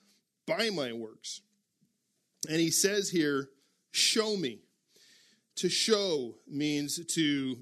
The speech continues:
demonstrate or to exhibit. And James says, "Show me your invisible faith without works." And as we already said, how can you possibly do that? You can profess faith. You can say you have faith all day long,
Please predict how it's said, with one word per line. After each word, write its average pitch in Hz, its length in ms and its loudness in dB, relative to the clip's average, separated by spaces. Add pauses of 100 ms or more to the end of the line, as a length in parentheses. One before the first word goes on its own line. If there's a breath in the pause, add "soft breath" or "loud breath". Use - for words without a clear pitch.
demonstrate 151 760 0
or 127 140 0
to 131 200 -4
exhibit. 123 560 0 (800 soft breath)
And 135 140 -4
James 175 320 2
says, 160 580 0 (380)
"Show 226 500 0
me 202 200 2
your 165 260 0
invisible 165 560 0
faith 127 400 -4
without 113 340 -10
works." - 460 -12 (1120)
And 170 160 0
as 185 220 0
we 180 100 0
already 180 220 0
said, 247 260 0
how 170 160 -4
can 214 220 -4
you 214 240 -6
possibly 160 320 -6
do - 20 -6
that? - 140 -8
You - 80 -10
can 247 80 -2
profess 202 180 0 (100)
faith. 180 140 -4
You 220 60 -6
can 226 240 -4
say 233 500 4
you 214 260 -2
have 151 200 0
faith 139 300 2
all 139 220 -2
day 123 200 -2
long, 143 400 -6